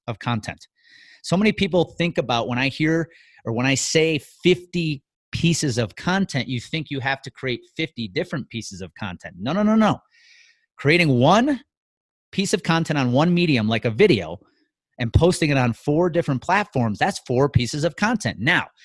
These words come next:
here's where you can start creating multiple pieces of content from that video. Imagine now if you downloaded that video to your laptop and you went to an M P four to an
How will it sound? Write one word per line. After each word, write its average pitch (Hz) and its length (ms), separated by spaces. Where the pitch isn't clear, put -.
here's 208 220
where 214 120
you 185 60
can 160 140
start 165 320
creating 131 320
multiple 135 420
pieces 117 360
of 107 80
content 120 360
from 123 100
that 104 120
video. 107 300
Imagine 190 460
now 113 380
if 131 180
you 196 400
downloaded 196 560
that 147 200
video 123 360
to - 180
your 113 100
laptop 107 540
and 123 140
you 175 120
went 202 320
to 143 220
an 117 140
M 190 240
P 214 280
four 147 440
to 139 220
an 123 120